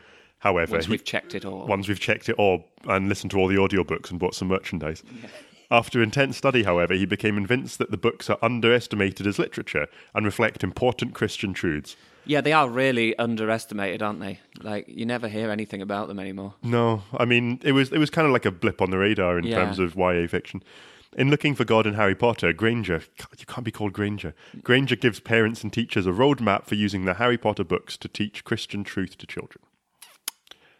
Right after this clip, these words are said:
Speaker 1: There's, there's the, the one point I can think of is a kind of, like, special child who was born who was,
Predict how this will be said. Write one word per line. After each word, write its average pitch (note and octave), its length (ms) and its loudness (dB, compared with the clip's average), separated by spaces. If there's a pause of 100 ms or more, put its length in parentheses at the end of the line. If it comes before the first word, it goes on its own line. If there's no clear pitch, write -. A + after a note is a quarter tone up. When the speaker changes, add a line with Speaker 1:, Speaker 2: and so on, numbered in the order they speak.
(100)
Speaker 1:
There's, A2+ 160 0
there's A#2+ 240 0
the, B2+ 160 2
the B2+ 160 -6
one F#3 160 2
point D#3 220 0
I C#3+ 40 0
can C3 140 -8
think A#2+ 240 -4
of F2+ 220 0
is G#2+ 100 -4
a A2 60 -4
kind F#2+ 240 -2
of, - 100 -12
like, F2 260 -4 (320)
special B2 440 0
child A2+ 400 2
who A#2 100 -2
was A2 140 0
born E2+ 420 -4 (720)
who F#2 480 0
was, F2+ 280 0